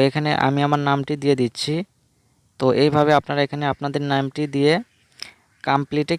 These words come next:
ক্লিক করে দিবেন, ঠিক আছে? তো আমি কমপ্লিটে ক্লিক করে দিলাম। এরপরে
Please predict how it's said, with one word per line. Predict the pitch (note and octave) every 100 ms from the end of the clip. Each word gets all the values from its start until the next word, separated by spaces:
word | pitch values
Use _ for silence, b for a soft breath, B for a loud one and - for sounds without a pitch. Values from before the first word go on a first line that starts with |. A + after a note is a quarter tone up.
| -
ক্লিক | D3+ -
করে | B2+ A2+
দিবেন, | A2 G#2+
ঠিক | D#3 D#3+
আছে? | C#3 A2+
তো | B2+
আমি | B2+ C#3 -
কমপ্লিটে | C#3 C#3 C3+ C#3+
ক্লিক | C#3 C3 -
করে | C3+
দিলাম। | A#2+ C3 F#3+ - _ _ _ _ _ _ _ _ _ _ _ _ _ _ -
এরপরে | C#3 D3+ D3